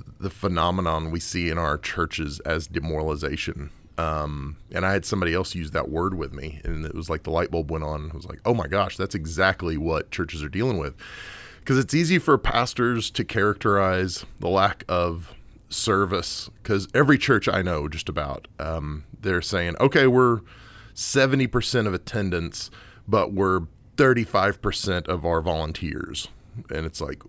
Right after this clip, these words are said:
uh, "Wait a second," <laughs> you know, um, something's wrong there. Um, some churches are back to full capacity. You know, some of the smaller churches I know especially maybe are,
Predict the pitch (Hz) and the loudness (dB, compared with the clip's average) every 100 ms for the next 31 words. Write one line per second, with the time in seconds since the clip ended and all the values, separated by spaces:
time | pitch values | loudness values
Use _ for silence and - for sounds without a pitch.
0 | - 76 73 - - 85 120 110 - - | -10 -8 -8 -8 -6 0 0 0 -2 -4
1 | 87 - - - 98 - 131 107 82 78 | -6 -4 -4 -4 -6 -4 -2 0 0 -2
2 | - - - - - 90 92 92 87 85 | -4 -12 -18 -18 -2 2 4 4 4 0
3 | 78 - - 139 127 95 90 90 110 101 | -6 -10 -4 0 0 0 -2 0 0 -2
4 | 71 62 - - - - - - 92 92 | -4 -10 -14 -18 -20 -20 -10 0 2 2
5 | 85 82 78 - - - 156 156 156 143 | 2 -2 -6 -8 -6 2 4 6 4 2
6 | 143 127 117 107 113 117 - - - 110 | 2 2 4 6 6 4 0 -8 -4 -4
7 | - 120 113 - - 104 98 - 101 104 | 0 2 2 0 0 2 2 -2 -2 -4
8 | 104 101 80 80 82 - 131 123 - 104 | -4 -4 -4 -6 -8 -2 0 0 0 0
9 | 104 - 104 - 92 87 87 - 90 85 | 2 2 -2 -2 -2 0 -2 -2 -4 -2
10 | 87 78 85 85 82 82 | -4 -2 0 0 0 -2